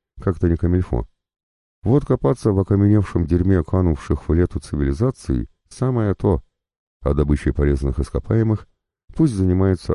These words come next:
обычные люди. Короче, явное противоречие интересов наблюдается.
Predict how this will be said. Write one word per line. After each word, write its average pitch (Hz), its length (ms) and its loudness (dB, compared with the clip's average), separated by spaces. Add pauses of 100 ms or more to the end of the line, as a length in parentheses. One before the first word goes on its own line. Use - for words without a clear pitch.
обычные 71 480 -4
люди. 57 360 -4 (1000)
Короче, 113 400 2
явное 92 480 2
противоречие 85 800 0
интересов 90 560 -2
наблюдается. 64 800 -2